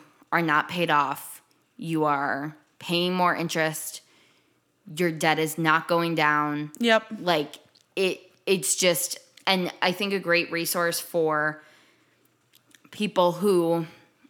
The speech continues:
Speaker 1: are really feeling clueless about where to start is Dave Ramsey,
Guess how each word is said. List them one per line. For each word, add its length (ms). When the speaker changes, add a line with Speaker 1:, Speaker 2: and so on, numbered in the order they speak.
Speaker 1:
are 100
really 260
feeling 440
clueless 520
about 240
where 140
to 100
start 400
is 260
Dave 260
Ramsey, 720